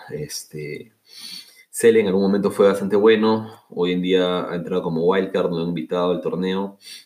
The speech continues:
creo que por su pasado en el mismo, pero a ni-, por nivel no, no debería, eh, darle molestias a Rublev. Entonces,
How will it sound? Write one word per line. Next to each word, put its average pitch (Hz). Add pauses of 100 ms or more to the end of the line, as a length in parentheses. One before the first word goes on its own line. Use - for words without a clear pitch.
creo 95
que 95
por -
su 82
pasado 90
en 90
el 87
mismo, 95
pero 78
a 76
ni-, 76 (160)
por -
nivel 87
no, 85 (720)
no 95
debería, 87 (1200)
eh, 85
darle 85
molestias 78
a -
Rublev. 80
Entonces, 85